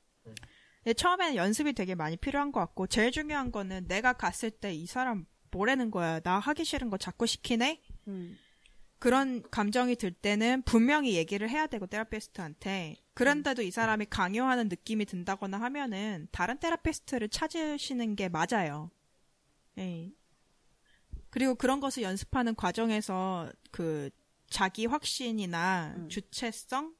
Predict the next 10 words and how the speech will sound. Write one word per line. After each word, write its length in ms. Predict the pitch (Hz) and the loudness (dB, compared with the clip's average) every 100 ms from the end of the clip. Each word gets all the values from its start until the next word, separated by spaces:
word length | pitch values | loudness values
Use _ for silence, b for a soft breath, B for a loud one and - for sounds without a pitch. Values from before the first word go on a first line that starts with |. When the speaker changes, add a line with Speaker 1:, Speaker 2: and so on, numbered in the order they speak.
| - | -12
Speaker 1:
그리고 440 | 185 170 202 170 | -8 -8 -6 -8
스스로가 960 | - 294 320 294 269 247 233 226 208 185 | -6 -6 -4 -4 -2 0 0 -2 -4 -4
맞다는 560 | 151 _ 202 190 180 | -4 _ -6 -4 -4
나에게, 440 | 160 165 170 170 - | -2 0 -2 -4 -6
내가 260 | 185 202 | -4 -2
스스로에게 500 | 214 233 233 208 196 185 | -2 -4 -4 -4 -4 -2
밸리데이션을 760 | 180 185 220 220 214 208 180 | 0 0 2 2 0 -2 -4
주는 480 | - 170 175 180 160 | -6 -4 -2 -2 -4
그런 320 | - 190 190 - - - _ | -4 -4 -4 -10 -18 -20 _
그 220 | - 180 | -8 -8